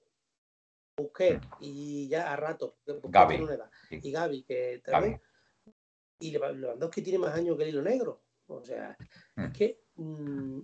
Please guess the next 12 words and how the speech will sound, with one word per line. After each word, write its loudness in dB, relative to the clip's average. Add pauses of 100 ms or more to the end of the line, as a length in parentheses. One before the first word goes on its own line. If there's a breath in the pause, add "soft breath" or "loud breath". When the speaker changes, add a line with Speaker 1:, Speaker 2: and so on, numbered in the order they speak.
(580)
Speaker 1:
no 4
sé, -4
no, 0
no 2
veo 2
yo -4
tanto -4
nivel, -6
la -6
verdad -6
lo -2
digo. -12